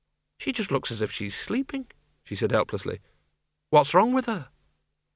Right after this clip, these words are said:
Bill Dore paused at the top of the stairs.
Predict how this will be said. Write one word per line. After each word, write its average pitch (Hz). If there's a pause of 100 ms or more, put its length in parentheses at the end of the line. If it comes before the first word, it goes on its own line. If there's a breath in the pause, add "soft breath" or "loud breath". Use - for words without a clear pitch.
(320)
Bill 180
Dore 151
paused 110
at 101
the 101
top 117
of 107
the 107
stairs. -